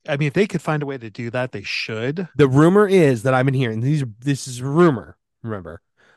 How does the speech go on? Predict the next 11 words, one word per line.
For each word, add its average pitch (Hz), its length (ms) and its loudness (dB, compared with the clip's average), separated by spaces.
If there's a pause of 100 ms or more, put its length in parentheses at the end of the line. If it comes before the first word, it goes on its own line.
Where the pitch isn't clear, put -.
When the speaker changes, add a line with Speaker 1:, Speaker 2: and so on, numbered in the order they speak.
(160)
Speaker 2:
Um, 113 420 -2
the 123 80 -4
rumor 165 420 4
that's 147 160 -2
been 139 140 -6
going 131 240 -2
around 110 300 -6
heavily 104 500 -10
is 101 280 -16
that, 98 480 -8
um, 92 520 -10